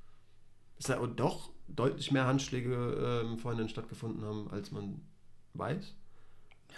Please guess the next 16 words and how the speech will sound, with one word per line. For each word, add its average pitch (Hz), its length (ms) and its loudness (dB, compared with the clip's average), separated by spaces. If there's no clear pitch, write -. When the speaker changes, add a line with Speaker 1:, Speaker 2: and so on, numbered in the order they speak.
Speaker 2:
das - 160 -6
kann 127 220 4
sehr 135 280 10
gut 135 200 8
sein. 139 300 6
Floyd 151 360 12
meinte, 143 680 10
ähm, 123 500 4
„I'm 131 180 8
retired 139 440 8
from 127 260 4
boxing, 139 600 6
not 139 120 8
from 127 240 2
making 120 340 2
money.“ 127 340 4